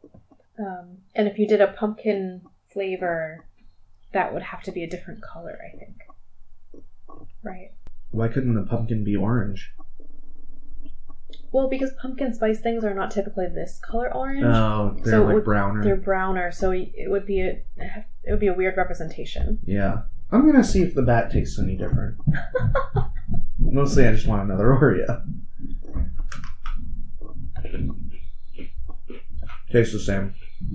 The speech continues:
Speaker 1: Yeah.
Speaker 2: You got a rating?
Speaker 1: It's a good Oreo.
Speaker 2: Yeah.
Speaker 1: I'm gonna give it a twelve.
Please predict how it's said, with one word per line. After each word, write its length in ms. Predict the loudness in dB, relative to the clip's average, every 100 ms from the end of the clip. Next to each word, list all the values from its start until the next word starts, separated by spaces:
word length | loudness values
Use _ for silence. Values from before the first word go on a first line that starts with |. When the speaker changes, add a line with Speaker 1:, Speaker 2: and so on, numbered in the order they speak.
| -4 -6 -6 -6
Speaker 1:
Yeah. 260 | -2 -2 0 -2 -4 -6 -6 -4 -4 -6 -6 -6 -6 -6 -4 -2
Speaker 2:
You 160 | 2 4
got 140 | 6
a 60 | 6
rating? 460 | 6 4 2 0 0 -2 -2 -4 -2 4 8 8 6 2 -2 2 2 2 -2 -4 -4 -4 -2 -2 -2 -4 -6 -6 -6 -6 -4 -4 -4 -4 -4 -6 -6 -6 -6 -4 -4 -6 -8 -2
Speaker 1:
It's 100 | 2
a 60 | 2
good 160 | 4
Oreo. 540 | 4 4 2 0 0 -2 -4 -4 -6 -4 -2 0 2
Speaker 2:
Yeah. 360 | 4 4 2 -2 -2 -2 -4 -8 -6 -2 0 -2 -8 -12 -10 -6 -6 -8 -10 -10 -8
Speaker 1:
I'm 680 | -10 -4 -2 -2 -4 -4 -4
gonna 120 | -2 -2
give 120 | 2
it 140 | 0
a 20 | 0
twelve. 220 | 2